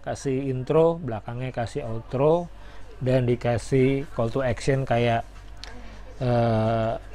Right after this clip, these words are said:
klik button atau to subscribe channel gitu ya. Udah selesai, di render,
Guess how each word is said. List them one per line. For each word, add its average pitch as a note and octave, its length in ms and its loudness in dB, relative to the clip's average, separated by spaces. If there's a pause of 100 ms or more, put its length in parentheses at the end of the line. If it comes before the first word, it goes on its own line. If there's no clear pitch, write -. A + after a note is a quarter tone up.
klik B2+ 240 2
button C3 480 2
atau A#2 240 0
to - 160 -6
subscribe B2 500 2 (140)
channel B2 480 2
gitu A#2 160 2
ya. C#3+ 160 4 (720)
Udah D#3+ 400 2
selesai, D3 560 0 (160)
di A2 160 -4
render, C3+ 480 0